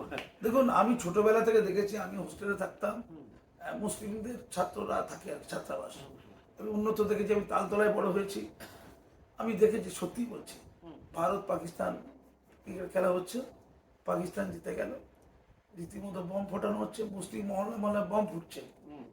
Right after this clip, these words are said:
Speaker 1: বোমা ফুটছে, আনন্দে আর কি। আর ভারত মানে অন্য দেশের কাছে হেরে গেল, ধরুন পাকিস্তান না,
Speaker 2: হুম।
Speaker 1: তারপরেও আনন্দ,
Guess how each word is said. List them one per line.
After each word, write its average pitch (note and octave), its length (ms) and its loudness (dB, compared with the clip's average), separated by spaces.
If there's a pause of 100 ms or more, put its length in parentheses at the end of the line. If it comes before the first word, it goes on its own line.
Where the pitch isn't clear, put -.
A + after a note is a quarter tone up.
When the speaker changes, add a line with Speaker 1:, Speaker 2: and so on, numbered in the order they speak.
(120)
Speaker 1:
বোমা G#3 300 2
ফুটছে, - 280 -14 (140)
আনন্দে F#3+ 340 0
আর C#3+ 160 -14
কি। - 100 -16 (720)
আর - 180 2 (480)
ভারত G#3 400 6 (1000)
মানে E3+ 160 -4 (120)
অন্য C4+ 200 2
দেশের D4+ 280 8
কাছে D4 200 12
হেরে G#3 220 12
গেল, - 140 -4 (160)
ধরুন F3+ 220 -4
পাকিস্তান A#3+ 440 2
না, - 60 -18
Speaker 2:
হুম। - 320 -20
Speaker 1:
তারপরেও B3 520 6
আনন্দ, - 280 4